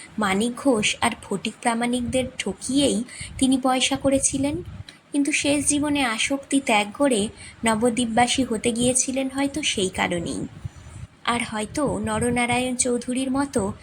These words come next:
নায়েব না থাকলে এ বাড়ির এমন দশাও হতো না। অর্থ আর প্রতিপত্তির শিখরে যখন তিনি উঠেছিলেন, তখন তিনি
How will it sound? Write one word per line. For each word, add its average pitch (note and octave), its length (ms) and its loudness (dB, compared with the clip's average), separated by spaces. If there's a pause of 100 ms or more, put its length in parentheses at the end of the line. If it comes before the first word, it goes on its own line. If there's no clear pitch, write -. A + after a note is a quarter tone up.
(240)
নায়েব A3 360 2
না G3+ 180 0 (120)
থাকলে A#3+ 320 -2
এ G3 120 2
বাড়ির F#3+ 380 -2
এমন G3+ 340 -2
দশাও A#3 380 0
হতো C#4+ 260 0
না। C#4+ 160 2 (540)
অর্থ C#4 260 4 (340)
আর C#4+ 120 4 (120)
প্রতিপত্তির - 640 0
শিখরে C#4+ 540 4
যখন C#4+ 340 2
তিনি C#4 260 2
উঠেছিলেন, B3+ 600 0 (440)
তখন A#3 320 4
তিনি C#4+ 220 6